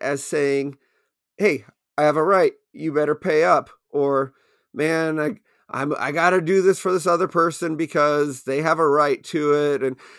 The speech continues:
th-, th-, that's kind of missing the point of what, what I've been trying to get at when we talk about rights.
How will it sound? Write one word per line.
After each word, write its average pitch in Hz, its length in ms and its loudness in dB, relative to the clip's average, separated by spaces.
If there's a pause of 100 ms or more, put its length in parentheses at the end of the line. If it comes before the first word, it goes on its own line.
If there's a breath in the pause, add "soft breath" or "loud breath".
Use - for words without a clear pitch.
th-, - 180 -8
th-, - 200 -14 (100)
that's - 640 -4 (440)
kind 214 380 -2
of 185 140 0
missing 175 340 -4
the 139 60 -4
point 151 300 -4
of 135 100 -2
what, 139 200 0 (340 soft breath)
what 143 240 0
I've 131 180 0
been 131 220 -2 (200)
trying 165 280 2
to 143 60 -4
get 180 200 2
at 139 160 2
when 139 140 0
we - 80 0
talk - 260 0
about 117 240 -2
rights. 107 360 -6